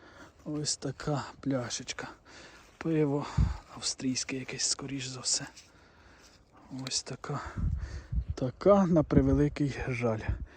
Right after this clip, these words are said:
Перші літери і перше розчарування. Ну, але тим не менш, є пляшечка з літрами, дає надію,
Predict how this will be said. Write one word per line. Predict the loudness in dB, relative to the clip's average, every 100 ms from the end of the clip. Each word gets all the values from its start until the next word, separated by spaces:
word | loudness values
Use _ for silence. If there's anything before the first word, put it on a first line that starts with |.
| -20 -20 -8
Перші | 2 4 4 2 2
літери | 4 2 4 4 2 -2 -10 -10 -2
і | 0 -2 -4 -2
перше | -2 -2 -4 -4 -4 -2
розчарування. | -2 -2 -4 -2 -2 -4 -8 -10 -12 -14 -16 -12 -10 -10 -12 -12 -6
Ну, | -2 0 0 0
але | 2 4 4 4 4 0 0
тим | 2 4
не | 2
менш, | 0 -2 -6 -10 -6
є | -2 -2
пляшечка | 0 -2 -2 -2 0
з | 2
літрами, | 2 2 4 4 2 0 -8 -8 -10 -10 2
дає | 8 10 10
надію, | 8 6 4 4 6 4